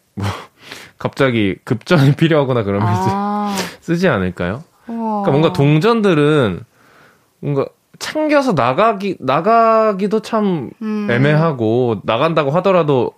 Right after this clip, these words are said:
Speaker 1: 일정 수준의 큰 돈을 가져가야 되기 때문에 부피도 크고 해서 안 갖고 나가게 되더라고요. 그래서
Speaker 2: 맞아요.
Speaker 1: 자연스럽게 그냥 모여져 버리는 느낌이 좀 있습니다.
Speaker 2: 저희 집에도 굴러다니는 동전이 많았으면 좋겠다.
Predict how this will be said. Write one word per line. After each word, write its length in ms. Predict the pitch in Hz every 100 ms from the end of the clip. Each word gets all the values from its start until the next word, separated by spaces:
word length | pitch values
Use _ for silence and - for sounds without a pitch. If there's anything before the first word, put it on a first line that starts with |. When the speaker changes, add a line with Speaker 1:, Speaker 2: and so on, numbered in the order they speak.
| -
Speaker 1:
일정 480 | 117 117 165 156 151
수준의 640 | - 180 180 156 120 - - - _ -
큰 600 | - 262 233 175 120 92 - _
돈을 260 | - 127 123
가져가야 440 | - 98 120 117
되기 220 | 107 101 95
때문에 320 | 101 95 90 - _
부피도 480 | 113 - 170 143 -
크고 340 | 156 117 98
해서 440 | 101 98 98 82 - - - - - -
안 240 | 92 120
갖고 240 | 180 214 190
나가게 340 | 117 95 87
되더라고요. 320 | 82 - - -
그래서 260 | 131 139 113
Speaker 2:
맞아요. 100 | - -
Speaker 1:
자연스럽게 580 | 113 139 165 156 147
그냥 220 | - 117 92
모여져 640 | 98 113 120 127 117 98
버리는 400 | 87 82 90 151 - -
느낌이 320 | 101 113 101
좀 160 | 98
있습니다. 420 | 80 - 87 - - _ _ _
Speaker 2:
저희 280 | - 269 320
집에도 280 | 349 330 294
굴러다니는 680 | - 277 339 370 349 302 269
동전이 360 | 254 247 277
많았으면 460 | 233 208 262 - 233
좋겠다. 640 | - 220 - 196 185 190